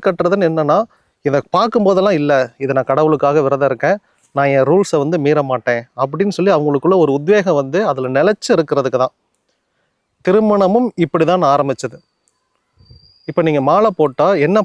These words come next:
பண்ணணும்னா, முதல்ல இந்த இன்ஸ்டண்டா மூணு நாளையில மாலை போடுறது, அஞ்சு நாள்ல மலைக்கு போயிட்டு வர்றது, இதெல்லாம் பண்ணக்கூடாது. மினிமமே இருபத்தி ஒரு நாளாவது நீங்க இருக்கணும்.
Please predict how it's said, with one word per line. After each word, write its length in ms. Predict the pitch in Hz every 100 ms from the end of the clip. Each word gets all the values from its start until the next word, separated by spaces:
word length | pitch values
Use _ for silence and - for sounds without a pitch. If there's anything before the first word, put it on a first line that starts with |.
| -
பண்ணணும்னா, 500 | 151 175 170 139 147 131
முதல்ல 400 | 151 139 127 160 - _ _ _ _
இந்த 200 | 139 135
இன்ஸ்டண்டா 840 | 147 226 - - 214 208 214 240
மூணு 380 | 160 151 202 208
நாளையில 380 | 185 180 185 180
மாலை 260 | 160 156
போடுறது, 460 | 147 147 139 135 151 -
அஞ்சு 320 | 135 185 196
நாள்ல 260 | 180 175 170
மலைக்கு 300 | 143 151 147
போயிட்டு 260 | 143 135 131
வர்றது, 260 | 123 135 131 _ _ _
இதெல்லாம் 280 | 147 156 165
பண்ணக்கூடாது. 460 | 139 135 123 120 123 _ _
மினிமமே 720 | 135 165 220 254 247 233 262 262
இருபத்தி 420 | 160 190 196 -
ஒரு 140 | 165 151
நாளாவது 320 | 160 175 170
நீங்க 180 | 147 135
இருக்கணும். 380 | 131 131 123